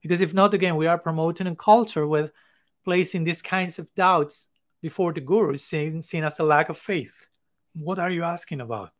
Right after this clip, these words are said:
You shouldn't be asking about that. You shouldn't be doubting, whatever. You should understand what's going on. And of, and of course, since people do not want to be seen as someone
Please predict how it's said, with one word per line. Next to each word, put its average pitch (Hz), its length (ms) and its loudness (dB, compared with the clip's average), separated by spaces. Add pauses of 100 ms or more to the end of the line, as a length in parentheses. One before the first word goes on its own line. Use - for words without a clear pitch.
You 143 100 -8
shouldn't 156 280 -2
be 143 80 4
asking 156 340 0
about 127 240 -8
that. 139 220 -18
You 147 100 -8
shouldn't 139 260 -8
be 143 80 -2
doubting, 156 480 0
whatever. 151 260 -4
You 143 100 -4
should 143 240 -10 (380)
understand 165 460 2
what's 147 160 0
going 156 280 -6
on. 135 200 -6 (1300)
And 202 120 -2
of, - 140 -8 (1000)
and 175 80 -2
of 165 140 -6
course, 214 280 4 (440)
since 180 240 0
people 202 320 4
do 185 160 2
not 170 140 2
want 285 300 4
to 214 80 0
be 170 120 -2
seen 170 340 -2
as 156 140 -6
someone 160 520 -2